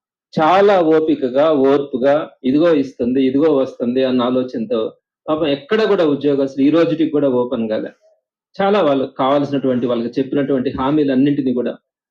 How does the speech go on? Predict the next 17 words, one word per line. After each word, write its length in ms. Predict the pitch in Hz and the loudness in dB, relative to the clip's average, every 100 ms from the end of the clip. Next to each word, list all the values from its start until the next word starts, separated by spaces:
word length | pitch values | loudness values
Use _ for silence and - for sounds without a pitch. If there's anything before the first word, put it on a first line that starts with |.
| _ 143 | _ -2
వాళ్ళు 160 | 139 | 2
ఏదో 180 | 147 180 | 4 4
ఒక 160 | 208 196 | 2 2
విధంగా 260 | 180 175 170 | 0 0 0
గవర్నమెంట్ 540 | 139 143 143 147 139 | 0 0 0 -2 -2
నెరవేర్చాలా 600 | 120 131 135 - 123 123 | -4 -2 -4 -6 -12 -10
అని 160 | 120 117 | -10 -12
చెప్పి 200 | 123 - | -12 -8
ఆశతో 380 | 113 131 147 156 | -8 -6 -6 -4
వాళ్ళందరూ 360 | 139 120 117 131 | -4 -4 -6 -4
కూడా 140 | 135 | -4
ఎదురు 160 | 113 123 | -4 -6
చూస్తున్నారు. 400 | 113 104 _ - - - | -12 -16 _ -20 -12 -6
అయితే 220 | 175 185 147 180 - _ _ _ _ | -4 -2 -2 -4 -10 _ _ _ _
రెండు 200 | 147 170 | -2 0
రోజుల 220 | 175 214 208 | 2 0 0
క్రితం 300 | 190 - | -2 -2